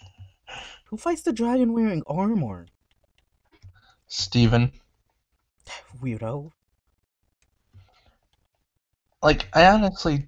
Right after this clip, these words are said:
Speaker 1: don't understand how people need armor to beat the dragon.
Speaker 2: I mean, I guess I understand the Enderman,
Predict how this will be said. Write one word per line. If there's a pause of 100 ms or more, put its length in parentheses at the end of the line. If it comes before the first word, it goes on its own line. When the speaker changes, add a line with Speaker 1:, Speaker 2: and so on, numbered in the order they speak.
(120)
Speaker 1:
don't
understand
how
people (920)
need (100)
armor
to
beat
the
dragon. (840)
Speaker 2:
I
mean,
I
guess
I
understand
the
Enderman,